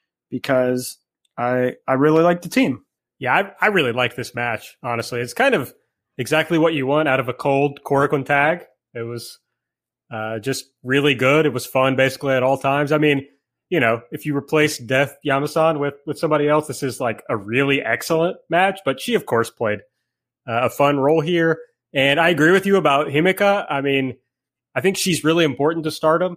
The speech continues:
Speaker 2: with her, with her size, with her style. She kind of fills the hole that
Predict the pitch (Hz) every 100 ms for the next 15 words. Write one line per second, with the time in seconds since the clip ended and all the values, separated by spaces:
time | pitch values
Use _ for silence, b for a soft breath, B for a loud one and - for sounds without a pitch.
0 | - 135 135 147 139 139 139 - 131 131
1 | - 151 143 147 127 127 117 - 143 139
2 | 139 139 135 _ _ _ - - 294 294
3 | 196 196 - 156 151 165 151 135 135